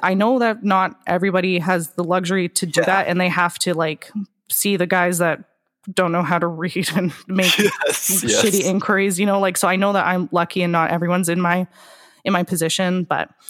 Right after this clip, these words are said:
Speaker 1: I mean, but that's what you get when you're in this business for years. Hopefully, if you're a nice person and a good provider and give good service, then people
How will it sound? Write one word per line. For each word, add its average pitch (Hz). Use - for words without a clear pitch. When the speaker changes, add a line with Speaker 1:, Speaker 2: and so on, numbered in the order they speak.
Speaker 1:
I 202
mean, 226
but 190
that's 226
what 208
you 185
get 220
when 185
you're 175
in 185
this 175
business 175
for 180
years. 160
Hopefully, 202
if 180
you're 180
a 180
nice 180
person 185
and 170
a 170
good 170
provider 170
and 180
give 170
good 175
service, 175
then 175
people 202